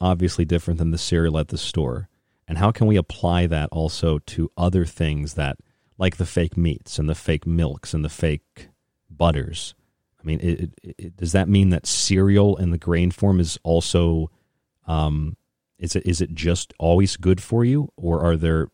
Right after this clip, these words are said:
downsides to eating that as well? Just like there's downsides to eating the opposite of, like,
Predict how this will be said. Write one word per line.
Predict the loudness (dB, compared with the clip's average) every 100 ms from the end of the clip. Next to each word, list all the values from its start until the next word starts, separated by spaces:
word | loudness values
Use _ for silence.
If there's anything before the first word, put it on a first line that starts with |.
| -10
downsides | -4 0 0 0 -2 -2 -4
to | -4
eating | -2 0
that | 0 -2
as | 0
well? | 2 2
Just | 0
like | -2 0
there's | -2
downsides | 0 -2 -2 -2 -2 -4
to | -4
eating | -2 -2 -2 -2
the | -4
opposite | -2 -2 -2 -4 -2
of, | -4 -4
like, | -6 -6